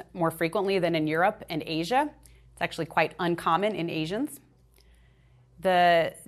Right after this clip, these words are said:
disease occurs more frequently, quite notably, in African Americans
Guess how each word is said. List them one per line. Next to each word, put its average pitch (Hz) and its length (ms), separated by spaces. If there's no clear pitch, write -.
disease 196 380
occurs 185 380
more 175 220
frequently, 175 520
quite 160 200
notably, 196 400
in 156 80
African 151 340
Americans 160 600